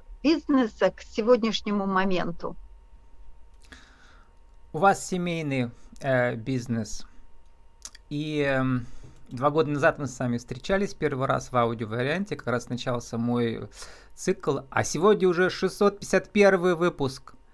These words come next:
Speaker 2: То есть, эм, передо мной была целая галерея предпринимателей, можете себе представить, да. Вот, э, перед вами тоже,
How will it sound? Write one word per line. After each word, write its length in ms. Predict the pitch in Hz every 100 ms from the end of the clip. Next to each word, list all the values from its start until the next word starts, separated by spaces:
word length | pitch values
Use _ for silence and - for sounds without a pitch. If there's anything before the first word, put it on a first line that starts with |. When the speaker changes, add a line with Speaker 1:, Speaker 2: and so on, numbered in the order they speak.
| - - - - - - - -
Speaker 2:
То 140 | 165 190
есть, 420 | 190 - - -
эм, 380 | 160 156 151 131 - - - - - -
передо 220 | 156 151
мной 160 | 156 190
была 240 | 170 165
целая 380 | 160 - 190 170
галерея 440 | 151 147 147 156 143
предпринимателей, 920 | 127 131 131 127 131 127 120 113 110
можете 280 | 120 127 -
себе 160 | 117
представить, 600 | - 117 - 123 110 -
да. 240 | - 110 113 - - - - - - - - - -
Вот, 640 | 127 123 135 135 127 -
э, 180 | 143 135
перед 240 | 135 151 135
вами 240 | 190 214
тоже, 480 | 208 226 160 110